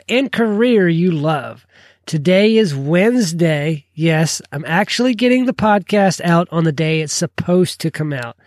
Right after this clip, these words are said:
although I'm a little late in the day today. Today is Wednesday,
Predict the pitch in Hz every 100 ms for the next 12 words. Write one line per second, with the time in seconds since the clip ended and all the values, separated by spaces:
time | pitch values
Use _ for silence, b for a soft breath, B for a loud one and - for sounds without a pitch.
0 | B B B 160 165 196 202 190 185 170
1 | 165 165 160 143 156 151 147 135 117 -
2 | 147 214 240 190 170 180 262 269 156 160
3 | 143 143